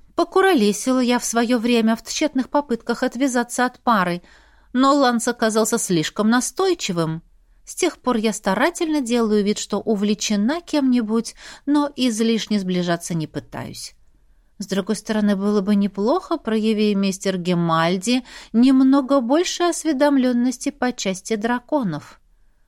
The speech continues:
Тогда объяснить свое неожиданное желание выйти за него было бы проще.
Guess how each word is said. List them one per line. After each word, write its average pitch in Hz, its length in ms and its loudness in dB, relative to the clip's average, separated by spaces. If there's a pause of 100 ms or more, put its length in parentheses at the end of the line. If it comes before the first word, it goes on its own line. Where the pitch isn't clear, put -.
(220)
Тогда 190 520 2
объяснить 208 580 -2
свое 220 360 0
неожиданное 220 720 2
желание 214 540 2
выйти 190 300 -2
за 208 160 2
него 240 260 2
было 247 260 0
бы 294 140 0
проще. 262 560 -4